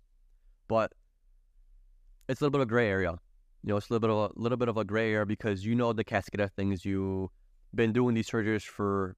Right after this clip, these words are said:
forever now, and you know the prognosis, you know the cascade of what's going to happen next, next, and you also know that the sooner you get this done,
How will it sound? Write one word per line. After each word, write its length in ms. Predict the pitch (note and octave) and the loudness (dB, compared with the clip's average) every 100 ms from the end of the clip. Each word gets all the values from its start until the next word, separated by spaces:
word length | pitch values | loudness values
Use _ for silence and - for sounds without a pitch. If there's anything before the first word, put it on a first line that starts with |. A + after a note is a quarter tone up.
| _ | _
forever 500 | A2 A2 A#2+ G#2+ G#2+ | -6 0 0 2 2
now, 280 | G2 G2 F#2+ - | 2 0 -4 -6
and 160 | A2 G#2+ | -2 0
you 80 | |
know 380 | G#2 A2 A2 G#2+ - _ _ _ _ - | 0 0 0 -2 -6 _ _ _ _ -12
the 80 | A2 | -4
prognosis, 580 | G#2+ F#2+ G2+ - F#2+ G#2 | -2 0 0 -2 -4 -2
you 100 | G#2 | 0
know 420 | G#2 G#2+ G#2 F#2+ _ _ | 2 2 0 -4 _ _
the 140 | A2 G#2+ | -4 0
cascade 500 | G2+ - - G2 - | 0 0 0 0 0
of 140 | F#2 | -2
what's 160 | G2 - | -2 -2
going 140 | F#2 | -4
to 60 | F#2+ | -2
happen 260 | F2+ F2+ | -2 0
next, 380 | F#2+ F#2+ - - | 0 0 -4 -4
next, 200 | G2 - | -4 -4
and 120 | - G#2 | -4 -2
you 80 | |
also 260 | A#2 A#2 A#2 | 0 0 -2
know 180 | G#2+ G2+ | -2 0
that 240 | F#2+ E2+ - _ - _ - | -2 -4 -10 _ -20 _ -12
the 60 | |
sooner 260 | - C3+ B2 | -2 2 2
you 60 | |
get 120 | A#2 A2+ | 2 0
this 120 | G2+ | 0
done, 320 | G#2+ G#2+ | 2 0